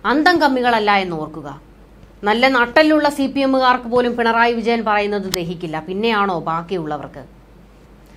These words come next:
എന്തായാലും ആർ എസ് എസിനെ നേരിട്ടതിന്റെ ചരിത്രം പറഞ്ഞ് വീണ്ടും, ആ, മുഖ്യമന്ത്രി തടി തപ്പിയിരിക്കുകയാണ്. ഇനി ഉടനെയൊന്നും മാധ്യമങ്ങൾക്ക് മുന്നിൽ വരില്ല, ഒരക്ഷരം പറയുകയുമില്ല.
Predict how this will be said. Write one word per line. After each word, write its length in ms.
എന്തായാലും 560
ആർ 220
എസ് 140
എസിനെ 280
നേരിട്ടതിന്റെ 720
ചരിത്രം 520
പറഞ്ഞ് 320
വീണ്ടും, 760
ആ, 100
മുഖ്യമന്ത്രി 600
തടി 260
തപ്പിയിരിക്കുകയാണ്. 800
ഇനി 240
ഉടനെയൊന്നും 760
മാധ്യമങ്ങൾക്ക് 680
മുന്നിൽ 300
വരില്ല, 600
ഒരക്ഷരം 580
പറയുകയുമില്ല. 760